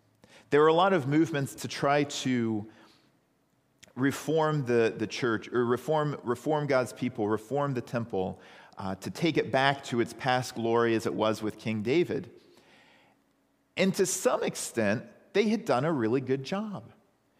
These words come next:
People were very interested in looking for the Messiah. People were very interested in,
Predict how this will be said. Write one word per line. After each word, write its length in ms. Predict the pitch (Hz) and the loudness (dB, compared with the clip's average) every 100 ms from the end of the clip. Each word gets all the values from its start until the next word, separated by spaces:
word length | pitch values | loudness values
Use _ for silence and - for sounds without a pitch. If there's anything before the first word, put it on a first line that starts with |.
| _ - - | _ -16 -2
People 280 | 170 160 | -2 0
were 240 | 156 135 117 | 2 2 2
very 340 | 120 135 131 | 2 4 4
interested 680 | - 120 143 180 - 175 175 | 2 -2 -2 -2 -2 -2 0
in 160 | 131 110 | 0 -2
looking 260 | 113 110 | -4 -4
for 160 | 104 - | -8 -8
the 120 | 98 | -4
Messiah. 580 | 95 92 147 170 170 160 | -4 -4 -2 0 2 0
People 320 | 160 143 127 | -2 -4 0
were 160 | 117 110 | 0 2
very 320 | 110 110 107 | 2 2 2
interested 800 | 107 147 151 147 - - 139 131 - - - - | 0 -4 -2 -6 -4 -2 -2 -4 -14 -20 -10 -2
in, 580 | 107 104 104 101 98 | 0 2 0 -2 -4